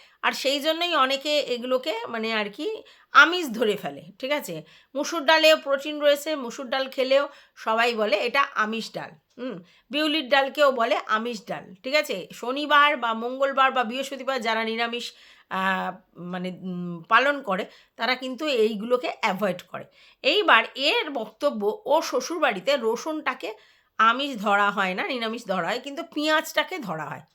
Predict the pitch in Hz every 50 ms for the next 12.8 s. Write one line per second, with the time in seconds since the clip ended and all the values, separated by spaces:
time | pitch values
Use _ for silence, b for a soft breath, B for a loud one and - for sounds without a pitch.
0 | _ _ _ - - 185 196 196 220 240 233 254 254 262 254 269 269 254 262 254
1 | - 277 - B B B B B B B B - 285 302 339 370 381 381 349 330
2 | 339 349 - 359 359 370 - 330 302 320 285 262 240 233 240 254 262 269 294 302
3 | 311 - 294 269 269 254 233 247 254 277 294 294 254 269 269 269 262 262 262 269
4 | 302 - B B B B B B 233 254 302 349 349 - - 226 226 226 b b
5 | b b _ - 294 311 320 320 294 277 269 269 262 330 320 320 254 247 202 226
6 | 214 220 262 254 226 208 185 165 160 147 147 147 147 156 190 190 294 302 294 277
7 | 277 269 277 B B B B B B - 254 302 370 427 453 339 285 226 196 208
8 | 226 247 240 240 254 285 269 311 403 403 370 311 277 269 262 262 311 320 330 359
9 | 403 - _ _ _ _ _ _ _ - - 277 285 320 311 302 - 247 233 233
10 | 240 233 202 202 196 196 226 269 285 277 - 269 220 233 262 247 220 190 208 B
11 | B B B B B B - 247 240 - 277 269 269 - 349 359 359 - 359 349
12 | 339 277 339 339 349 - - 277 262 277 294 285 302 302 302